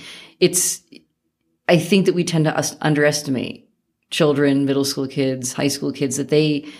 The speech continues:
they do have a dream there. Just maybe sometimes they've been told that they can't get it. And if you just give them that glimmer of hope, and a lot of them have, the fact, like I said, the fact that they come to school at all, I think shows hope for the future. Um, and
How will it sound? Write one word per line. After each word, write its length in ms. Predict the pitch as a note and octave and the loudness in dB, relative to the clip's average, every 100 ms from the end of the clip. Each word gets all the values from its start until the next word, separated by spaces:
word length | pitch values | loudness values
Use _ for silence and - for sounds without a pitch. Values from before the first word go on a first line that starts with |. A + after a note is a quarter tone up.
| - | 0
they 160 | F3+ E3+ | 4 4
do 260 | C#3+ G#3+ | 4 4
have 300 | A3 F3 D3 | 4 4 4
a 60 | D3+ | 2
dream 420 | C#3 E3 F#3 E3+ | 0 4 4 4
there. 200 | C#3 C#3 | 4 2
Just 220 | C3+ C#3 | 0 -2
maybe 220 | D3+ D3 | 0 0
sometimes 320 | C#3 C#3 C#3+ C3+ | 0 0 2 0
they've 100 | C3+ | 0
been 160 | C3+ | -2
told 240 | C3+ C#3 B2+ | 0 -2 -2
that 120 | A#2+ | -4
they 100 | C3 | -2
can't 280 | - C#3 - | 0 0 2
get 160 | G3 | 2
it. 160 | - - | 2 2
And 120 | C3+ | 0
if 160 | C3 C#3+ | 0 0
you 100 | C#3 | 0
just 280 | C#3+ C#3 - | 0 -2 0
give 160 | E3 | 2
them 100 | F3 | 2
that 160 | D3 C3+ | 2 2
glimmer 280 | C#3+ D3 C#3 | 0 0 0
of 80 | C3+ | -2
hope, 240 | E3 D#3 | -2 0
and 80 | D3+ | 0
a 40 | |
lot 200 | D3 F#3 | 2 2
of 60 | G3+ | 2
them 100 | F#3+ | 0
have, 280 | E3+ F3 - - - - | 0 0 -4 -14 -6 0
the 80 | |
fact, 240 | G3 A3 G#3 | 4 4 4
like 120 | F3+ | 2
I 40 | F3+ | 2
said, 140 | F3 | 2
the 80 | D3 | 2
fact 160 | F3 | 0
that 60 | E3+ | 2
they 100 | E3+ | 0
come 200 | - E3 | 2 2
to 40 | D3 | 0
school 280 | - D3+ | -2 0
at 60 | C#3 | 4
all, 420 | C#3+ C#3 C3 - | 4 4 0 -4
I 80 | - | -2
think 320 | C#3 - D3+ - | 0 2 0 0
shows 540 | - D3 C#3+ C#3 - | 2 2 2 -2 -4
hope 280 | - D#3+ D#3 | -4 -2 -2
for 100 | D3 | -4
the 120 | C3+ C3+ | -6 -4
future. 460 | - B2+ - - - _ _ _ _ _ _ | -6 -6 -8 -12 -18 _ _ _ _ _ _
Um, 280 | C#3 C3+ C3+ | -8 -6 0
and 340 | C#3 C#3 C3+ | 2 2 -2